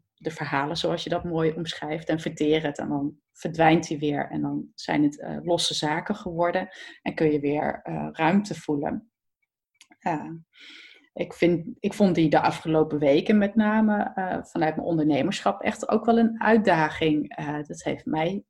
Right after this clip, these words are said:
iets meer dan een paar <laughs> dagen gekost om die, eh, los te gaan koppelen. En ik merk dat die nog wel heel sterk aanwezig is.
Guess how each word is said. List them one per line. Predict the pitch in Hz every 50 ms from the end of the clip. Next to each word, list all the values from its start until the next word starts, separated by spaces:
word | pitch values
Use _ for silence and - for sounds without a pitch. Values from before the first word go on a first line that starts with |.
| _
iets | _ 226 226 - -
meer | 226 233 240 226
dan | 180 170 170
een | 170 165
paar | 165 165 160 160 160
<laughs> | -
dagen | 175 - - 160 160 -
gekost | - - - 156 - - 165 160 156 - - - - - _ _ _ - - - - - - _ _ _
om | _ - 170 165 165 160 156 156 165 165
die, | 165 170 160 160 156 156 151 151 -
eh, | - 165 156
los | 147 165 160 165 -
te | -
gaan | 165 - - 147 151
koppelen. | - - 165 - - - 143 139 139
En | 135 139 147 156
ik | 180 - -
merk | 202 175 160 160 165 165
dat | - 175 175
die | - 220 214
nog | 208 208 208 208
wel | - 233
heel | 233 226 240 226 233
sterk | 233 - - 220 208 226 220
aanwezig | - 220 214 196 208 220 285 262 - - - - -
is. | - - 147 202 - - - -